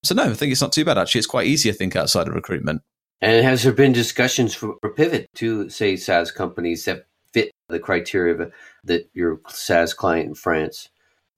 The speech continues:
Speaker 1: We're currently bringing in a new commercial leader at some point. So we had a V P sales back in March who left to go and work in London, got offered some very good money, so really can't fault him.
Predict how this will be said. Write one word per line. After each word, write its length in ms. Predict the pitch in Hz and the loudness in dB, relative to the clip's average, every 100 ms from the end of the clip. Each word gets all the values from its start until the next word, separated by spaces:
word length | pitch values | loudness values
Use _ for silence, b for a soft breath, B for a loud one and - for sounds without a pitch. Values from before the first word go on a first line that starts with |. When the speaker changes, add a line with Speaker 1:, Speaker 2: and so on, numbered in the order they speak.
| _ | _
Speaker 1:
We're 100 | 143 | -4
currently 360 | 143 196 196 196 | 0 2 2 0
bringing 320 | 165 160 135 | 0 0 2
in 140 | 131 120 | 2 2
a 60 | |
new 280 | 117 120 117 | 2 2 2
commercial 420 | 117 113 110 107 | 0 0 2 0
leader 240 | 101 101 95 | 0 0 0
at 80 | |
some 160 | - 85 | 0 -2
point. 260 | - 85 90 | -2 -2 0
So 380 | 104 101 95 | 0 2 0
we 160 | 92 120 | 0 0
had 120 | 143 | 0
a 40 | 139 | 2
V 140 | 135 | 0
P 120 | 123 | 0
sales 260 | 117 120 113 | 0 0 0
back 200 | 104 - | -4 -2
in 80 | 104 | 0
March 520 | 104 104 - - - | 2 2 0 -2 0
who 120 | 104 | 0
left 400 | 98 110 110 - | 2 0 -2 -4
to 80 | - | -2
go 120 | 107 | 0
and 80 | 101 | 0
work 240 | 104 104 110 | 0 0 0
in 100 | 101 | 0
London, 280 | 117 123 | 0 0
got 120 | 117 107 | 0 -2
offered 200 | - 98 | -2 -4
some 120 | 95 | -2
very 180 | 101 95 | 0 -2
good 160 | 87 | -2
money, 180 | 98 123 | -2 0
so 140 | 117 | 0
really 200 | 95 92 | 0 -2
can't 240 | 92 98 76 | -2 -4 -2
fault 240 | 101 113 | -2 0
him. 220 | 139 143 | -2 -4